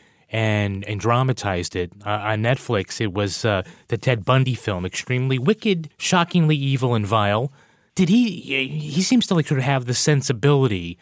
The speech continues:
to know how to transfer that into a dramatic scene.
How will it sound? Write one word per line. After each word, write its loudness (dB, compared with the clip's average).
to 0
know 4
how 2
to -2
transfer 0
that -4
into -2
a -2
dramatic -2
scene. -2